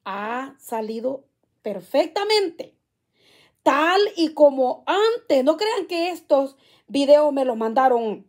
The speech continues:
la semana pasada. Estos videos los tengo de hace tres meses. Que la gente, mis seguidores, mis ángeles, les llamo yo,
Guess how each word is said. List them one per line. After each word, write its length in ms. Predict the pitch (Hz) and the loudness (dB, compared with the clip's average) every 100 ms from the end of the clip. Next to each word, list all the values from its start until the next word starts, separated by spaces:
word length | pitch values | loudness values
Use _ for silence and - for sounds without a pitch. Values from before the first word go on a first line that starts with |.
| _ | _
la 120 | 220 | -4
semana 380 | 214 208 226 208 | -2 -4 -4 -4
pasada. 500 | 196 330 339 233 196 _ - - | -6 -6 -6 -8 -12 _ -20 2
Estos 320 | 277 285 370 | 2 2 -2
videos 360 | 370 392 392 311 | -2 0 2 2
los 160 | 285 | 0
tengo 300 | 370 359 359 | -4 -4 0
de 80 | 302 | 0
hace 280 | 311 311 320 | 0 -2 -6
tres 380 | - 311 403 381 | 0 0 0 -2
meses. 600 | 415 392 - 190 - - _ _ _ _ _ _ _ _ _ _ _ | -2 -2 -6 -16 -18 -20 _ _ _ _ _ _ _ _ _ _ _
Que 160 | 302 285 | 2 2
la 140 | 247 | 0
gente, 840 | - 370 466 466 - 269 302 320 _ _ _ _ | -2 0 2 0 -2 0 0 -4 _ _ _ _
mis 400 | 208 269 403 370 - _ | -6 0 0 -2 -8 _
seguidores, 800 | - 381 359 359 330 262 226 240 _ _ _ _ _ | -2 -2 0 2 2 4 0 -6 _ _ _ _ _
mis 360 | 233 294 440 427 453 427 | -4 0 0 0 2 2
ángeles, 340 | 320 277 262 | 2 0 0
les 200 | 247 220 | -2 -2
llamo 260 | 262 302 359 | 0 0 0
yo, 380 | 339 302 - | 0 0 0